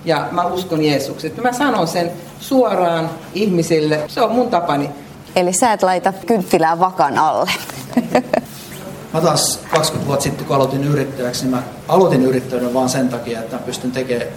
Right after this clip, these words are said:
Speaker 3: Jumalan valtakunnan työtä. Että se oli mun se
Speaker 2: Mm.
Speaker 3: päämotivaatio. Mä olin sitä ennen tehnyt paljon vapaaehtoisena ja kaikenlaisia juttuja. Mä olin niinku huomannut, että monesti tarvii niinku resursseja.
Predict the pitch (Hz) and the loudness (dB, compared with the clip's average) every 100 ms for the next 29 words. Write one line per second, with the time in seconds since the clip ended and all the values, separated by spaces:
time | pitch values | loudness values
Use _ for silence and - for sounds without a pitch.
0 | - - 127 117 110 107 - 123 113 113 | -12 -4 -2 0 -2 -6 -8 -8 -8 -8
1 | 113 113 - 127 123 123 202 175 - - | -8 -8 -6 -2 0 4 6 6 4 0
2 | 190 - - - - - - - 143 147 | -2 -6 -8 -8 -8 -10 -14 -6 0 0
3 | 165 160 156 175 151 - 131 127 127 131 | 2 0 2 2 2 0 0 0 0 -2
4 | 127 123 120 127 127 127 120 - - - | 0 -2 -2 -4 -2 0 0 -4 -14 -8
5 | 151 143 131 127 151 143 160 160 147 135 | -4 -2 -2 -2 -2 0 -2 -2 -4 -2
6 | 143 151 147 147 160 - - 214 143 127 | 0 0 0 -2 -6 -4 4 4 4 2
7 | 120 - - 185 214 - 143 143 143 127 | 0 -6 -4 2 4 2 -2 -2 -2 0
8 | 131 131 139 160 160 - - 120 | 0 -2 0 2 2 -2 -4 -6